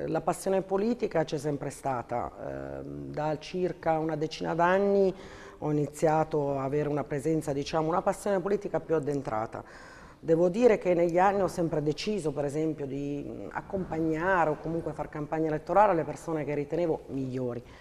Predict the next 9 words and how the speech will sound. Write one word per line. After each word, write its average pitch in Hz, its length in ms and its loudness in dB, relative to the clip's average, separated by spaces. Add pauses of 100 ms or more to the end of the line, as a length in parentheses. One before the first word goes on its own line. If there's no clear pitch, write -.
(160)
e - 120 -6
questo 185 260 2
in 160 80 2
diverse 151 380 2
competizioni 143 640 -4
nazionali, 170 560 0
regionali 151 420 -2
e 139 40 -4
comunali. 127 520 -4